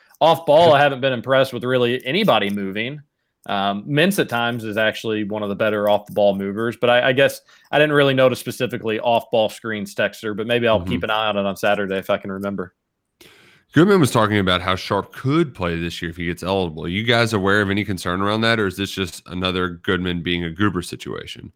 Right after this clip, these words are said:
Speaker 1: I
Speaker 2: I know,
Speaker 1: don't.
Speaker 2: I
Speaker 1: I
Speaker 2: think
Speaker 1: don't.
Speaker 2: it's Goodman being just, like, hedging his bet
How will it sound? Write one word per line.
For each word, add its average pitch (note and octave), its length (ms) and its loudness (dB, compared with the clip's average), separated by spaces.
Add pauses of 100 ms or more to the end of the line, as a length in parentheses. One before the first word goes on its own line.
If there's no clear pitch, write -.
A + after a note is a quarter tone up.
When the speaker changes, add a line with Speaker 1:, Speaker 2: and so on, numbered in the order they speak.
(140)
Speaker 1:
I D3+ 140 4
Speaker 2:
I - 20 6
know, D3 120 0
Speaker 1:
don't. C3 300 0 (400)
Speaker 2:
I B2+ 60 4
Speaker 1:
I - 40 6
Speaker 2:
think F3 120 4
Speaker 1:
don't. A#2+ 100 2
Speaker 2:
it's A2 100 -10 (140)
Goodman B2 380 4
being G#2 420 2
just, F#2 220 -4
like, F2+ 260 -2
hedging G2+ 380 -2
his F2 160 -6
bet F2+ 380 0